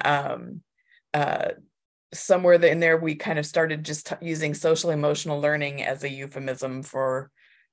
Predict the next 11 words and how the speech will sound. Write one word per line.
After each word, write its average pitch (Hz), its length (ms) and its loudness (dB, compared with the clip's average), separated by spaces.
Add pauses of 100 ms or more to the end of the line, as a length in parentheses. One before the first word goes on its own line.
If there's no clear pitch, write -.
um, 135 400 -8 (180)
for 147 120 -6
compliance, 139 880 -8
and 135 200 -4
self-regulation, 143 800 -2
I 139 60 -8
think, 143 240 -14
falls - 320 -10
in - 140 -12
that - 220 -12 (100)
too. - 380 -10